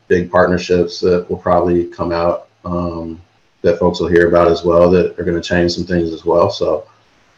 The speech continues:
um, I'm excited, man. We're gonna get into everything. And then the, the, the most exciting piece for me, obviously the equipment is like, you know, the no-brainer and the one-on-one piece, but, um, getting into a, a different take on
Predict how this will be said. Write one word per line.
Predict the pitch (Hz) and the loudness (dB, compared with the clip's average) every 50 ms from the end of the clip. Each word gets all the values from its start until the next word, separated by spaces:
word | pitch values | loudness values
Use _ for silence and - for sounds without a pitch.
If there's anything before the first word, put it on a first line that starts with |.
| _ _ - | _ _ -6
um, | - 87 82 80 78 78 76 76 78 76 - | -4 -2 -2 -2 -2 -4 -4 -6 -6 -4 0
I'm | 95 113 | 2 2
excited, | 117 113 - 123 104 101 85 82 | 4 6 8 8 8 8 8 6
man. | 85 87 | 6 6
We're | 107 | 6
gonna | 123 123 117 | 6 6 6
get | 120 120 | 6 8
into | 117 107 104 | 8 8 8
everything. | 104 107 104 101 - 87 92 | 8 8 6 4 4 4 4
And | 98 | 4
then | 107 107 104 | 4 4 4
the, | 92 | 4
the, | 92 90 92 92 80 - - | 4 4 2 2 0 0 -2
the | 87 101 98 | 0 2 2
most | 101 107 107 - 92 | 4 4 2 2 0
exciting | 85 - 127 135 139 127 113 95 | 2 4 6 8 8 8 6 4
piece | - 101 95 92 - | 2 2 0 0 0
for | - 85 87 | -2 0 2
me, | 92 107 113 110 95 87 82 82 80 - - | 4 6 6 6 6 4 2 -2 -4 -2 0
obviously | 101 104 101 98 92 87 - 92 90 | 2 4 4 4 4 2 2 0 0
the | 85 87 | 2 0
equipment | 82 82 - 104 101 95 92 95 90 87 | -2 -2 0 0 0 2 2 0 0 0
is | 85 82 85 95 | 0 -2 0 0
like, | 90 87 85 80 - - _ _ _ _ _ _ - - | 0 0 0 -2 -4 -10 _ _ _ _ _ _ -2 -2
you | - - - _ _ _ - 92 98 | -2 -2 -4 _ _ _ -8 -6 -4
know, | 87 82 80 71 - - _ _ _ _ _ _ _ _ - | -4 -4 -4 -6 -8 -14 _ _ _ _ _ _ _ _ -4
the | 95 90 | -2 0
no-brainer | 90 87 85 85 87 95 104 98 95 82 | 2 2 2 2 2 2 2 2 2 0
and | 82 82 | 0 -2
the | 85 82 | -2 -2
one-on-one | 85 85 80 78 76 90 107 113 101 | -2 -2 -2 -2 0 0 2 0 0
piece, | - - 82 80 78 - - | 0 0 -2 -2 -2 -4 -4
but, | - 87 80 80 71 - - _ _ - | -2 -2 -2 -2 -4 -6 -10 _ _ -12
um, | 90 85 80 76 73 73 73 73 69 67 - - _ _ _ _ _ _ _ _ _ _ | -8 -8 -8 -6 -6 -6 -6 -6 -6 -10 -14 -18 _ _ _ _ _ _ _ _ _ _
getting | - 98 87 87 90 | -2 -2 0 0 0
into | 87 82 82 - - 87 87 85 82 82 78 - - _ _ _ _ _ _ _ - | -2 -2 -4 -2 0 0 2 2 0 -2 -4 -8 -14 _ _ _ _ _ _ _ -6
a, | 87 80 - 87 | -6 -6 -4 -4
a | 85 | -2
different | 82 95 90 - 90 85 87 | -2 -2 0 0 -2 -2 0
take | 90 87 82 - | 2 2 2 0
on | 82 80 80 80 71 73 71 - | -2 -4 -4 -4 -4 -6 -8 -10